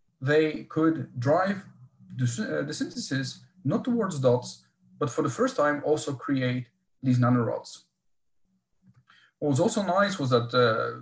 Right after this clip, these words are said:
very shortly after, uh, the Weller group demonstrated that you can't do this in, uh, just single composition nanocrystals. You can also make core shell nanocrystals. And for instance,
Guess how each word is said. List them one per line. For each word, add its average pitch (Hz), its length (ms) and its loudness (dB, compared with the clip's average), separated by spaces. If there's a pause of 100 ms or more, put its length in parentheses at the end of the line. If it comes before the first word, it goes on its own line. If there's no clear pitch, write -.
(120)
very 139 240 2
shortly 143 400 -2
after, 196 560 0 (300)
uh, 113 320 2
the 107 100 0
Weller 165 320 4
group 190 360 -4 (420)
demonstrated 170 640 0
that 120 160 0
you 123 80 -8
can't 139 320 2
do 135 180 2
this 127 340 -2
in, 113 280 0
uh, 104 460 -2 (100)
just 127 340 0 (180)
single 156 340 2
composition 120 580 -2
nanocrystals. 185 640 -6
You 120 80 -2
can 113 140 -4
also 120 220 -2
make 101 300 -2 (340)
core 151 160 2
shell - 320 -10
nanocrystals. 127 800 -4 (380)
And 143 340 4
for 117 160 0
instance, 165 640 -2